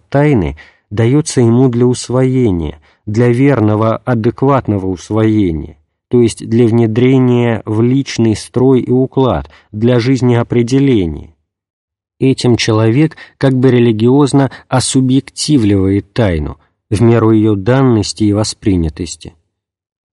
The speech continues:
Это может быть названо познанием, хотя это религиозное познание совсем иное, чем познание научное или бытовое, об этом в дальнейших главах,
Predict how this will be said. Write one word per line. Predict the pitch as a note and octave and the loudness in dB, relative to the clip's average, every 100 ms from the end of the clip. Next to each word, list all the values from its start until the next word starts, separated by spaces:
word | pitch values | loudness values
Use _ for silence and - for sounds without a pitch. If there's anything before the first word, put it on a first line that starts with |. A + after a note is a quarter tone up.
| - | -2
Это | C#3 C3+ | 0 2
может | C3+ C#3+ B2 | 4 2 0
быть | A2+ A2+ A#2+ | -2 -2 0
названо | B2 A#2 A#2 A#2 A#2 | 0 0 2 2 0
познанием, | - B2+ G#2+ A2+ A2 G2 E2+ D2+ D2 - _ | 0 -2 2 2 2 0 -2 -6 -10 -18 _
хотя | _ A#2 G#2+ A#2+ A2 | _ -4 -2 0 0
это | G#2+ - A2+ | 0 0 0
религиозное | G#2 A2 G#2+ A#2+ A#2+ G2+ G#2 G2+ | 2 2 2 2 2 0 0 -2
познание | F#2+ G#2 G2+ C#3+ C#3+ F#2 D2 - _ | -2 -2 2 2 2 0 -4 -12 _
совсем | - A#2 - B2+ A2+ | -6 -4 0 -2 0
иное, | C3 C3+ C#3 A#2+ F2+ D#2+ | 2 4 4 2 0 -4
чем | - G#2 | -4 -2
познание | F#2+ G#2+ A2+ A2+ G#2 G2+ | -2 0 2 2 2 2
научное | G2+ G#2 A2+ C#3 - - G#2+ | 0 2 0 0 -2 0 0
или | G2+ | 0
бытовое, | G2 G#2+ A#2+ A#2+ A2+ F2 D2 D2+ _ _ _ | -2 -2 0 0 0 -2 -4 -12 _ _ _
об | A2 A2+ | -2 0
этом | G#2+ G#2 | 0 0
в | G2 | 0
дальнейших | A2 A2+ G#2+ F#2+ A#2 G#2+ | 2 2 2 0 -2 -2
главах, | A2+ A2 E2 D2 | 0 0 -2 -6